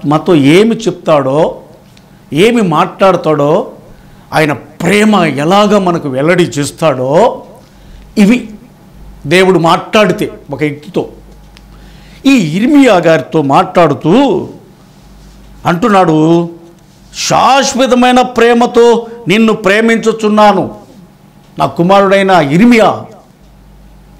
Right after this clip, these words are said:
నీవు ప్రవక్తగా ఏర్పాటు చేసుకున్నా. నిన్ను బాల్య దిశలో నుంచి నిన్ను ఎన్నుకున్నా. నీవు అనేక స్థలాలకెళ్ళి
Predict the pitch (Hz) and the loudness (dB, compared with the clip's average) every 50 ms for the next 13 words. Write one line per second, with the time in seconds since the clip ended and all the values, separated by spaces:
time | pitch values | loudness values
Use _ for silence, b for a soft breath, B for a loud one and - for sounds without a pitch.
0 | - - 135 165 180 170 143 - - - 175 190 247 233 - - 233 208 196 202 | -14 -6 0 2 2 2 2 0 -2 -4 -2 -2 -2 -2 -4 -4 -4 -2 0 0
1 | 180 185 196 196 196 185 185 165 143 147 156 147 - - - - 117 120 - - | 0 0 0 -2 -2 -4 -4 -4 -2 -4 -4 -4 -6 -8 -10 -12 -12 -12 -12 -16
2 | - - - - - - - - _ - - - - - _ - B B B B | -20 -20 -20 -20 -20 -20 -20 -20 _ -20 -20 -20 -20 -20 _ -20 B B B B
3 | B B B B B B 165 180 175 175 175 127 110 - 135 156 247 262 240 220 | B B B B B B 0 2 2 2 0 -2 -4 -4 -2 -2 0 0 0 0
4 | 170 226 214 - - 214 208 208 196 196 196 190 196 - 196 180 185 175 165 170 | 0 -2 -2 0 0 0 0 0 0 -2 -4 -6 -6 -6 -4 -4 -4 -2 -2 -2
5 | 151 131 175 226 226 226 226 - 160 131 123 117 110 - - - - - _ _ | -2 0 0 0 0 0 -2 -6 -8 -8 -8 -10 -12 -16 -20 -20 -20 -20 _ _
6 | _ _ - - - - _ _ - - - - - - - - - B B B | _ _ -20 -20 -20 -20 _ _ -20 -20 -20 -20 -20 -20 -20 -20 -20 B B B
7 | B B B B B B - - - - - - 156 180 220 247 233 214 214 214 | B B B B B B -20 -20 -20 -16 -6 -2 0 2 2 2 2 2 2 0
8 | - 214 262 285 285 277 - - 254 233 202 196 202 220 226 254 220 - - - | 0 0 0 0 0 0 0 0 0 2 2 2 2 0 -2 -4 -10 -14 -14 -8
9 | - 165 180 214 240 247 233 202 - 196 185 175 170 175 170 156 156 - - | -4 -2 0 2 2 2 0 0 -2 -2 -2 0 0 0 0 -2 -2 -4 -8